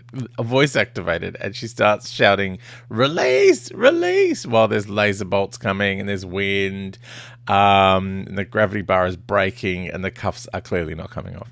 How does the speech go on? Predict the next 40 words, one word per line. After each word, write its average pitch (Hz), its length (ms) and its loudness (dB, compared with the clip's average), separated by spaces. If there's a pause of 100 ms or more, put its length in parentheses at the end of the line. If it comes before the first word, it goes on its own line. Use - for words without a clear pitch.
(440)
Uh, 98 340 6
and 104 120 -4
she 165 100 -4
thinks 170 240 0
she 180 120 0
may 143 120 8
have 135 160 8
been 139 140 -2
Scottish 127 520 2
when 127 140 0
she 127 160 -8
set 127 300 -2
them, 220 320 -2 (520)
um, 143 380 0
which 135 300 -6 (100)
I 151 60 4
don't 160 120 4
know, 165 160 4
is 139 140 -2
that, - 180 -4
does 131 140 -6
that 151 160 2
mean, 139 360 -4 (160)
is 123 160 -4
this 139 140 -6
another 123 380 2
reference 127 300 2
to 131 80 -6
the 117 80 -4
Seventh 127 320 0
Doctor, 131 320 0
or 117 280 2
is 113 140 0
this 120 380 -4
a 104 80 2
reference 104 460 0
to - 120 -6
the 92 100 -2
Twelfth 123 520 2
Doctor, 98 480 0